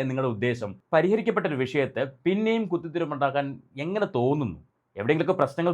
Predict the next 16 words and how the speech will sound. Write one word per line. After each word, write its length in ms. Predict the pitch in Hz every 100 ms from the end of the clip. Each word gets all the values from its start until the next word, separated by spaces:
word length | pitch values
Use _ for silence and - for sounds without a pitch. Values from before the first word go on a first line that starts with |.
| 160
പരിഹരിക്കപ്പെടട്ടെ 640 | 131 160 170 170 160 170 165
എന്നാണ് 200 | 156 156 147 120
ഓരോരുത്തർ 240 | 127 139 139
ആഗ്രഹിക്കുന്നത്. 480 | 113 123 120 98 82 - 113
ഇവിടെ 140 | 151 170
പക്ഷേ 180 | - 165 185 _ _ _ _ 135
പരിഹരിച്ച 440 | 143 185 208 185 202
കാര്യത്തെ 300 | 170 160 170 170
പിന്നെയും 300 | 156 190 196
വന്നിട്ട് 180 | 160 156
അങ്ങോട്ട് 200 | 151 156 156 -
കുത്തിത്തിരികെ 420 | 170 202 185 190 156
നോക്കുകയാണ്, 400 | 143 160 139 95 -
എന്തെങ്കിലും 300 | 135 151 151
കിട്ടുമെന്ന് 260 | 123 135 135
അറിയാൻ 160 | 110